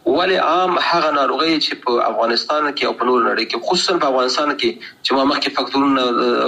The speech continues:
وړاندې کړل، مثال، فقر، جنګ، بیکاري او،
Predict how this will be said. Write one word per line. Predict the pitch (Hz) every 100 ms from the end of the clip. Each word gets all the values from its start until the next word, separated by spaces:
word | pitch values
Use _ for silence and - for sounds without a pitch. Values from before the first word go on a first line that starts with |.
| - - - - - 117
وړاندې | 127 127 120
کړل، | - - -
مثال، | - 113 110 - - - 113 117 113 -
فقر، | 135 117 117 117 117 113 107 -
جنګ، | 131 127 117 117 117 110 - - - 120
بیکاري | 117 120 113 127 123
او، | 117